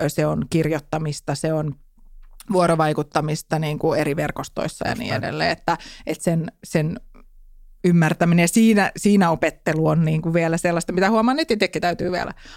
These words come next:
Speaker 1: paljon tehdä ja
Speaker 2: Jes. Mites tota, mulla on tämmönen helppo kysymys, että tämmönen tota päivä pääministerinä, että tota Eeva valitaan. Tää on hu-, tää on tämmönen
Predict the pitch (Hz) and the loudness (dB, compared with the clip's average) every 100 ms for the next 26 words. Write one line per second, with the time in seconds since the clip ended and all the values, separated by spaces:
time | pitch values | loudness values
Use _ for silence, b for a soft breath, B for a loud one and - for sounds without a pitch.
0 | B 165 151 147 156 151 156 - 170 - | B 0 0 -2 -4 -2 -2 -4 -8 -12
1 | - - - - 123 120 - b b b | -20 -20 -20 -8 -6 -6 -12 b b b
2 | _ 208 269 247 190 196 196 190 196 190 | _ -2 0 0 0 0 2 2 2 0
3 | 147 - 131 135 131 131 - 131 127 127 | -2 0 0 0 -2 -4 -4 -2 -2 -4
4 | 135 165 156 131 117 135 110 107 107 - | -2 2 4 4 2 0 0 -4 -10 -10
5 | 107 107 113 b b _ - 117 120 117 | -10 -8 -10 b b _ -12 -10 -8 -8
6 | - 120 - B B B B - 139 131 | 0 -2 -2 B B B B 2 6 6
7 | 127 123 120 127 117 120 147 156 - - | 8 8 6 6 4 6 6 6 4 -2
8 | 156 151 151 147 139 | -2 0 -2 -4 -8